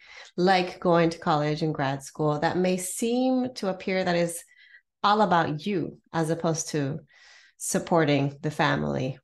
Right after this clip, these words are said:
or the community. And you can even relate this to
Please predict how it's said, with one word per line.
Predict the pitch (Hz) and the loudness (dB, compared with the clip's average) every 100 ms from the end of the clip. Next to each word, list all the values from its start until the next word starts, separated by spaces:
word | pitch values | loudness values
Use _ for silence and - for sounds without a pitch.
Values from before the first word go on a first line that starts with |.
| _ | _
or | 151 147 | -2 -2
the | 143 | -2
community. | 143 151 170 202 - - - - - - - | -4 -2 0 0 -2 -6 -12 -20 -20 -18 -2
And | 196 214 | 4 6
you | 240 | 4
can | - 349 285 | 4 0 2
even | 226 226 254 | 2 4 2
relate | 196 170 170 170 - | 2 0 0 -4 -4
this | 208 208 - - | -4 -4 -4 0
to | 180 170 165 | 0 2 0